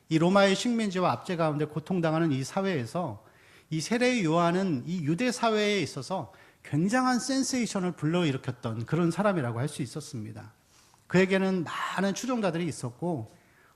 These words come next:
어, 예수님처럼 따라다니는 제자들도 있었습니다.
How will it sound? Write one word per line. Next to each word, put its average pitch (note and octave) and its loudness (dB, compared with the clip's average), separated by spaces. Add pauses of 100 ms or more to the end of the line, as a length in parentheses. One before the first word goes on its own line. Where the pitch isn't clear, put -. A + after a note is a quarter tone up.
어, B2 -8
예수님처럼 E3 2
따라다니는 F3+ 4
제자들도 D#3 4
있었습니다. A2+ -8